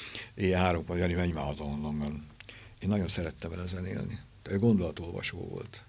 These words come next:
Tehát volt, hogy bementünk egy hangszerboltba, itt, tudom én, Pesten, kezünkbe fogtunk két gitárt, és csak mindenkit körülöttünk néz, hogy ezek másfél órája nem szólnak egymáshoz, és csak játszanak, játszanak, játszanak. Tehát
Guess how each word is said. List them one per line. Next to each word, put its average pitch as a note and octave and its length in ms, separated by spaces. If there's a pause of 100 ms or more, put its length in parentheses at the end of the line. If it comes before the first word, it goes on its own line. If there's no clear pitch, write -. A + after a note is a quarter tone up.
Tehát F2+ 200 (280)
volt, A#2 240
hogy F#2 140
bementünk F#2 480
egy D#2 100
hangszerboltba, B2 880 (420)
itt, - 180
tudom - 160
én, - 80
Pesten, C#3 500 (1000)
kezünkbe F#2 380
fogtunk E2 360
két F#2 260
gitárt, C3 460
és A2+ 100
csak B2+ 300
mindenkit F#2+ 440
körülöttünk E2+ 500
néz, A#2+ 220
hogy B2 100 (120)
ezek C#3 220
másfél D#3 460
órája G#2 240
nem G#2+ 100
szólnak E2+ 360
egymáshoz, A2+ 460
és A#2 60
csak A#2+ 180
játszanak, A#2+ 500
játszanak, F2+ 480
játszanak. D#2+ 460
Tehát - 180